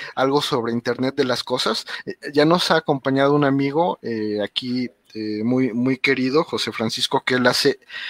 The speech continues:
eh, Internet de las Cosas Médicas, un trabajo, pues, muy interesante porque, pues, se le dio una vuelta a lo, a lo de Internet de las Cosas y lo metió a lo médico.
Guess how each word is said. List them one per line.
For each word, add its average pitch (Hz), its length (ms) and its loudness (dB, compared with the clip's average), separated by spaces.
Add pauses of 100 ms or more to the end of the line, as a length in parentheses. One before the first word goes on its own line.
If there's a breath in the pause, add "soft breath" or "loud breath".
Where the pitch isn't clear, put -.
(280 loud breath)
eh, 127 480 2
Internet 147 480 4
de 160 80 4
las 131 160 4
Cosas 135 380 2
Médicas, 131 560 2
un 139 100 -2
trabajo, 127 560 2 (300)
pues, 123 160 2
muy 143 160 6
interesante 131 600 4
porque, - 280 -6
pues, - 140 -2
se 113 100 0
le 113 500 -4
dio 135 160 6
una 156 240 6
vuelta 143 380 6
a - 20 4
lo, 110 340 2
a 120 60 0
lo 117 160 2
de 117 80 0
Internet 127 320 -2
de 135 120 0
las 120 140 0
Cosas - 360 -4
y - 20 -8
lo 110 120 -2
metió 113 240 -2
a - 20 0
lo 127 100 0
médico. 123 400 0